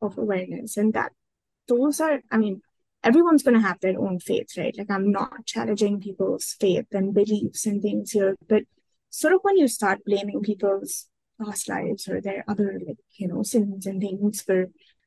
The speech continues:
them struggling now, I think you kind of make people feel really helpless about recovery. So I think a lot of it needs, like, the narrative needs to change, you know? So for instance,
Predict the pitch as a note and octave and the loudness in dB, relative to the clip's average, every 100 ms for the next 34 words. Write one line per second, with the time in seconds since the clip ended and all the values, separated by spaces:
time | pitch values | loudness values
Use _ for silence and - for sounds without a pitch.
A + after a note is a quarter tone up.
0 | _ - A3+ A3 - A3+ G#3 G#3+ A3 F#3 | _ 0 2 2 0 -2 0 2 2 0
1 | G#3 D4 C#4+ A#3 A3+ A3+ G#3 G#3+ G3+ G3 | -2 -2 0 0 -2 -4 -6 -6 -8 -8
2 | G#3+ G3+ G3+ G#3+ G3+ G3 F#3+ F#3 F3+ F3+ | -6 -6 -4 -4 -2 -4 -4 -8 -10 -10
3 | F#3+ F#3+ F3 - G#3 G#3 A3+ G4+ - _ | -8 -8 -8 -10 -8 -6 -4 -4 -8 _
4 | _ _ _ _ _ _ - - A3 A#3 | _ _ _ _ _ _ -14 -6 -4 -2
5 | A#3+ C4+ B3+ A#3+ A#3 A#3 - G#3 G#3 G3 | 0 0 -2 -2 -2 -2 -4 -2 -2 -4
6 | - A3 D4 C#4 B3+ A3+ C4+ C#4 C#4 A3+ | -4 0 4 4 6 4 2 2 2 2
7 | F#3 F3 - F3+ - - - A#3 G#3 G3+ | 0 -6 -14 -10 -10 -10 -14 -8 -8 -6
8 | A3 - A#3+ - A#3+ - A3+ A3 A3+ A3+ | -8 -4 -6 -4 -4 0 -2 0 -4 -4
9 | A3 | -4